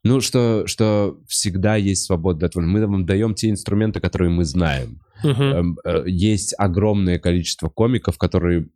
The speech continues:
Speaker 1: пользуются своими инструментами и при этом всё равно вывозят. Вот какой-то, знаешь, уникальный
Speaker 2: Мгм.
Speaker 1: набор инструментов, который, да, любому человеку, и если он их правильно использует, посмотрит на себя с самоиронией, он напишет десять минут материала.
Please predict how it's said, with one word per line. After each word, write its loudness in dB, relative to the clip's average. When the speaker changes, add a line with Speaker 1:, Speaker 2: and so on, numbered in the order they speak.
Speaker 1:
пользуются 0
своими 0
инструментами 0
и -2
при 0
этом 0
всё -4
равно 0
вывозят. -4
Вот 0
какой-то, -2
знаешь, -2
уникальный 0
Speaker 2:
Мгм. 0
Speaker 1:
набор 0
инструментов, -2
который, 0
да, 0
любому 0
человеку, 0
и 2
если -2
он 0
их -6
правильно 0
использует, -2
посмотрит -2
на 0
себя 0
с -2
самоиронией, 0
он 2
напишет -2
десять -2
минут -2
материала. -2